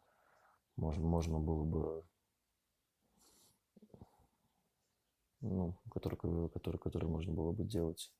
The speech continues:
И не, и не зависеть от таких вот катаклизмов, потому что, да, для, для меня это стало каким-то таким вот н-, н-, неприятным сюрпризом.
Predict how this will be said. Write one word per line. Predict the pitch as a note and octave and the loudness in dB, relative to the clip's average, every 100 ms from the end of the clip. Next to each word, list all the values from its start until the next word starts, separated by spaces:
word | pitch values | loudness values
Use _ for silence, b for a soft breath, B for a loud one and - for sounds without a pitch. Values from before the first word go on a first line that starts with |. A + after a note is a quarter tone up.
| - - | -16 -8
И | |
не, | - E2+ F2+ F#2 G2+ | 0 4 6 8 8
и | |
не | G2 | 8
зависеть | F2 F2+ F#2 - | 8 8 8 4
от | - | -2
таких | - D2+ E2 D#2 | 0 0 0 0
вот | - | -2
катаклизмов, | - E2 F2+ E2+ D#2+ D2+ - | 0 2 4 4 4 -2 -6
потому | - D2+ | -6 -6
что, | F2+ - - - b b b b b b b b b b b b b b _ _ _ | -6 -6 -8 -8 b b b b b b b b b b b b b b _ _ _
да, | - D#2+ D2 C#2+ | -2 2 4 4
для, | E2 | 4
для | D#2+ D#2+ E2+ | 4 4 4
меня | E2 D#2+ | 4 4
это | D2 | 2
стало | E2+ E2 D2+ | 4 6 6
каким-то | - - E2 - | 4 -4 -4 -4
таким | - - D2+ | -8 -4 -2
вот | D2+ - - E2+ | 0 -4 -4 0
н-, | D#2 D2+ D2+ D2+ E2 | 0 0 -2 -4 -2
н-, | F2+ E2+ F2 | 2 4 4
неприятным | E2 G2 F2+ E2+ E2+ D#2+ D2+ | 4 8 10 10 6 0 0
сюрпризом. | - F#2+ - E2+ E2 D#2+ E2 | -4 -6 -2 -2 0 -2 -4